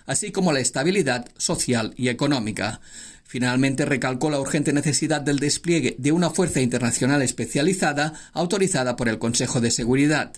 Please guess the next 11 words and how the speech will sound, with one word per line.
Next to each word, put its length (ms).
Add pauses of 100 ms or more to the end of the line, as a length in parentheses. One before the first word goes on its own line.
(320)
e 120
indicó 480
que 100
el 60
rápido 400
deterioro 480
de 60
la 100
situación 480
de 80
seguridad 640